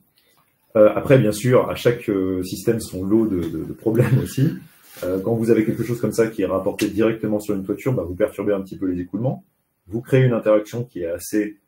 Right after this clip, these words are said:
massive, on va dire, avec le, l'étanchéité. Donc, ça veut dire que, bah, vous pouvez, euh,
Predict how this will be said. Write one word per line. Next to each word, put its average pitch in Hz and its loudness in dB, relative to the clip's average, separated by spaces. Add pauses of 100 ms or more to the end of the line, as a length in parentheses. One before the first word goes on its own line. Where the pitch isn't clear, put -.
(180)
massive, 107 -6
on 85 -8
va 87 -6
dire, 95 -2
avec 87 -6
le, 80 -12
l'étanchéité. 92 -8 (480)
Donc, 123 -8
ça - -4
veut 98 -6
dire 117 0
que, 131 -10
bah, 90 -4
vous 87 -10 (120)
pouvez, 110 4
euh, 95 0